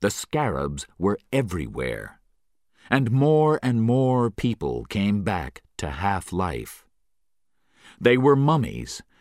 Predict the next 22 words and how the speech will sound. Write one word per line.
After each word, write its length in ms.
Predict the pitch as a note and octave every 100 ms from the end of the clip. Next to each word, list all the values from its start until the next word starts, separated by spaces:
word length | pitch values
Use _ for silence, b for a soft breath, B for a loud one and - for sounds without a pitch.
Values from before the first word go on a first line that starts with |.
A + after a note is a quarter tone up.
| b A2+
and 180 | B2
they 140 | B2 C#3
followed 640 | - D3 B2+ G2 F#2+ F#2 A#2
Imhotep. 720 | B2 G2 D2 - D2 A1+ - _ _ _ _ _ _ _ _ _ _ _ _ _ _ _
The 100 | G#2
streets 640 | - - C3+ C3 E2+ - -
were 200 | F2+ A2
full 680 | - - D3+ A2+ A#1+ A1 A1+ -
of 160 | D#2+ C#2+
the 160 | G2
undead. 840 | G#2 G#2 G#2+ G2+ G#2+ C#2+ A1 A1 - _ _ _ _ _ _ _ _ b b -
They 120 | C#3
walked 440 | B2 B2+ A#2+ -
slowly, 840 | - - - D#3+ D3 E2 G#1 G#1 - _ b b b
and 180 | A2+ A#2+
they 100 | B2
repeated 720 | C3+ A2+ - D3+ A2 G2 - -
Imhotep's 760 | A#2 A2+ B2+ - A#2 - -
name 540 | G#2+ G#2+ E2 C#2+ C#2 C2+ b -
again 680 | A2 F#2 A#2 F#2 B1 G#1+ G#1+ b
and 200 | E2 F#2
again. 680 | G#2+ A2 G#2 A#1+ G1+ G1+